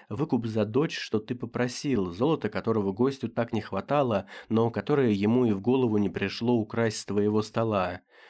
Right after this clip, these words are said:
Отец был слишком взволнован, чтобы сразу избавиться от него, и, зная я, к чему это его приведет, перед побегом сама потрудилась бы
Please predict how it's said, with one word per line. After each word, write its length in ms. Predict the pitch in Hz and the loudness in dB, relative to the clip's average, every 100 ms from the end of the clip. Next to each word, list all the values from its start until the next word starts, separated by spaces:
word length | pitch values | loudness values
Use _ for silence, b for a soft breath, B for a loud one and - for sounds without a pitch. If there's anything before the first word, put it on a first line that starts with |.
| B B | B B
Отец 300 | 104 160 143 | -6 -2 -2
был 180 | 117 123 | 0 0
слишком 360 | - 139 - | 0 -6 -2
взволнован, 560 | 107 107 104 117 139 120 | -2 2 2 4 2 0
чтобы 320 | - 101 98 | -2 -2 -2
сразу 360 | - 127 107 101 | 0 0 0 -2
избавиться 540 | 95 110 107 95 - | -2 0 0 0 -6
от 140 | 90 95 | -6 -6
него, 420 | 90 90 90 90 b b | -8 -8 -10 -12 b b
и, 220 | 110 113 | 0 2
зная 300 | 107 117 143 | 2 2 4
я, 180 | 127 113 | 4 2
к 60 | - | 0
чему 320 | - 117 135 | -2 2 2
это 180 | 123 110 | 2 0
его 220 | 104 123 | 0 -2
приведет, 580 | 123 101 101 117 147 - | 0 0 0 0 0 -2
перед 180 | 107 - | -6 -4
побегом 420 | 98 131 131 107 | -2 0 2 0
сама 400 | - 104 113 127 | 0 0 2 0
потрудилась 640 | 110 - 98 110 127 107 | -2 -4 -2 0 0 0
бы 260 | 98 101 | 0 0